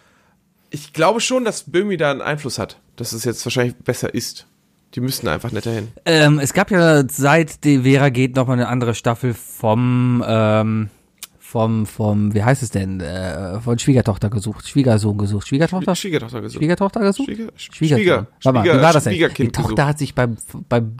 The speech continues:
Speaker 2: Jungen beworben, ne?
Speaker 1: Nee, war doch immer Sohn.
Speaker 2: Nein, die
Speaker 1: Klar, ist doch Robin.
Speaker 2: Ja.
Speaker 1: Robin war doch bei
Speaker 2: Ja, ja.
Speaker 1: Schwiegertochter gesucht.
Speaker 2: Ja.
Speaker 1: Die Mutter hat den Robin,
Speaker 2: Richtig.
Speaker 1: äh, da beworben, oder der Papa.
Speaker 2: Richtig.
Speaker 1: Richtig.
Speaker 2: Der, ja, auf jeden Fall. Ja, aber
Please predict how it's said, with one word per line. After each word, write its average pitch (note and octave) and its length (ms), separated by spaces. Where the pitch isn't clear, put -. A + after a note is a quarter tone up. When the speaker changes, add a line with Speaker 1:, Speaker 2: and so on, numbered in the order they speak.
Speaker 2:
Jungen B2+ 240
beworben, F#2+ 400
ne? C3 240
Speaker 1:
Nee, B2 320
war A#2 100
doch A#2+ 60
immer D3+ 200
Sohn. D3 300
Speaker 2:
Nein, A#2+ 160
die A#2 200
Speaker 1:
Klar, G3 300
ist C3+ 120
doch D3+ 120
Robin. D#3 420
Speaker 2:
Ja. B2 160
Speaker 1:
Robin G3+ 260
war D#3 100
doch D3 120
bei D3 120
Speaker 2:
Ja, G#3 100
ja. A3 140
Speaker 1:
Schwiegertochter B2+ 400
gesucht. A#2 400
Speaker 2:
Ja. G#2+ 500
Speaker 1:
Die B2+ 80
Mutter F3+ 540
hat E3 220
den F3+ 100
Robin, D#3 640
Speaker 2:
Richtig. A#2+ 260
Speaker 1:
äh, B2 60
da A#2 140
beworben, G#2+ 300
oder A#2+ 100
der A#2+ 100
Papa. - 400
Speaker 2:
Richtig. - 640
Speaker 1:
Richtig. - 420
Speaker 2:
Der, A2 260
ja, A2 180
auf G#2 220
jeden A#2+ 200
Fall. B2+ 140
Ja, E3+ 120
aber D3 300